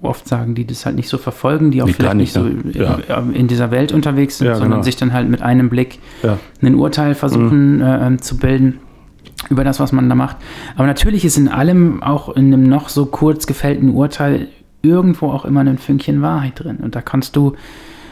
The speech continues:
Speaker 1: ähm, habt ihr den Film La Grande, äh, nee, Quatsch, ähm, Youth, Ewige Jugend gesehen? Von Paolo Sorrentino?
Speaker 2: Hm.
Speaker 1: Ähm,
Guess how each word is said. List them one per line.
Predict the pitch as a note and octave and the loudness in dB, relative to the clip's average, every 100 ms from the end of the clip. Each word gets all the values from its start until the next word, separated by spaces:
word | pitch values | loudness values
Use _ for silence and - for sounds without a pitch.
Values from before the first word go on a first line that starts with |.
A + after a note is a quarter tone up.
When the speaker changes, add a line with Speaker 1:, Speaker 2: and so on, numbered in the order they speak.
| - | -10
Speaker 1:
ähm, | - B2 B2 B2 B2 | -2 2 4 2 0
habt | C3+ E3+ | 0 0
ihr | |
den | D3+ | 2
Film | C#3+ D3+ D3+ | 2 2 2
La | B2+ B2 | 2 -2
Grande, | A#2 A#2+ C#3 C#3+ C#3 | 0 2 2 2 2
äh, | C3 | 2
nee, | B2+ | 2
Quatsch, | - B2+ | 0 -4
ähm, | A#2+ A#2+ A#2 - A#2+ A#2+ | -2 0 0 -2 -2 0
Youth, | A#2+ A2+ B2+ - - - - - - | -2 0 2 2 0 -6 -16 -20 -4
Ewige | C3+ C3+ C3+ | 0 0 0
Jugend | B2+ A#2+ B2 F3 F3 - _ _ | -2 -2 -2 -4 -4 -14 _ _
gesehen? | C#3 C#3 E3 G3 - _ _ | -6 -2 -2 -4 -8 _ _
Von | - - | -12 -8
Paolo | B2+ C3+ C3+ | -4 -2 -2
Sorrentino? | - C3+ B2+ - D#3 G3 - - | -2 -2 -2 0 -2 -2 -8 -10
Speaker 2:
Hm. | B2+ A#2 G#2 - - - - | -2 0 -2 -6 -20 -20 -10
Speaker 1:
Ähm, | - B2 A#2+ A#2+ | -4 0 0 -2